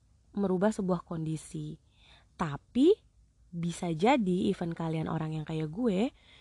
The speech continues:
yang banyak pertimbangan, ketika kalian sedang mengalami quarter life crisis, semuanya tuh terasa tidak perlu ada yang dipertimbangkan lagi secara panjang seperti itu. Nah, yang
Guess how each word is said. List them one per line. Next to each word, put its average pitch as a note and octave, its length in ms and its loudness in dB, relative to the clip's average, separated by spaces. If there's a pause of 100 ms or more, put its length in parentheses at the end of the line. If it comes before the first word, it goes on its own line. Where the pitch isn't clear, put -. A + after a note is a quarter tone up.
(300)
yang F3+ 480 0 (220)
banyak F3+ 420 2
pertimbangan, F#3 800 0 (380)
ketika G3 240 -4
kalian F3 320 0
sedang F3 240 0
mengalami D#3+ 400 -2
quarter D#3+ 340 -8
life D#3+ 240 -6
crisis, E3 540 -6 (400)
semuanya B3+ 560 2
tuh F4 160 -4
terasa C4 640 2 (960)
tidak G3 320 0
perlu G3 160 -2
ada F3+ 240 0
yang E3+ 240 0
dipertimbangkan E3+ 960 -4
lagi A#3+ 320 2
secara F#3+ 400 -4
panjang F3 560 -2 (400)
seperti D3 400 -10
itu. - 160 -10 (1400)
Nah, E3+ 160 -2 (880)
yang G3+ 240 4